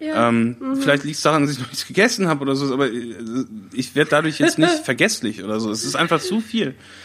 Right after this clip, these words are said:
Speaker 2: Irgendwann schaltest du komplett auf
Speaker 1: Ich,
Speaker 2: Durchzug.
Speaker 1: es war auch keine Kritik an dir, es war eine Kritik daran, dass ich absolut keine Ahnung mehr habe, über was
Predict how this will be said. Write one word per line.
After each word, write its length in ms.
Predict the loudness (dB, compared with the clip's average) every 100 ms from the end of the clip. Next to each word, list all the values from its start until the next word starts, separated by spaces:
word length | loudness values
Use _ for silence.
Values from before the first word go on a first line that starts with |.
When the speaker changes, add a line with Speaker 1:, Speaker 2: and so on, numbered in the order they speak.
| -20 -20 0
Speaker 2:
Irgendwann 400 | 2 4 2 0
schaltest 380 | 2 0 0 -10
du 60 |
komplett 360 | -4 -2 0 -2
auf 100 | -4
Speaker 1:
Ich, 40 | 0
Speaker 2:
Durchzug. 300 | 0 0 -4
Speaker 1:
es 100 | 0
war 100 | 2
auch 100 | 2
keine 240 | 2 0 0
Kritik 360 | -2 -4 0
an 80 | 0
dir, 160 | 2 2
es 140 | 2
war 120 | 2 2
eine 180 | 2 -4
Kritik 320 | -8 -8 -6
daran, 220 | -2 0 0
dass 160 | -2
ich 200 | -8 -2
absolut 300 | -4 -4 -10
keine 220 | 0 2
Ahnung 160 | 4 2
mehr 120 | 2
habe, 120 | 0
über 140 | -2 -4
was 280 | -4 -4